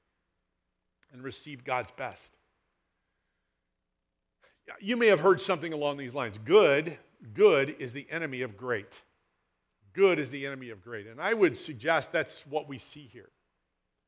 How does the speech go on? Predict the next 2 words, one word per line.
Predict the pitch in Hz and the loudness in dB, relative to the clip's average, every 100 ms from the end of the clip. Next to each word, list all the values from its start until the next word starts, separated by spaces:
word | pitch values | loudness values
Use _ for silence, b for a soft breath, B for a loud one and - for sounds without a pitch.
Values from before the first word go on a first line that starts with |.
| _ _ _ _ - | _ _ _ _ 2
Uh, | 175 160 - _ _ _ _ _ _ _ _ _ _ _ _ _ _ _ _ - | 2 2 -6 _ _ _ _ _ _ _ _ _ _ _ _ _ _ _ _ -2
understand, | 233 254 - 208 156 | 0 0 0 0 0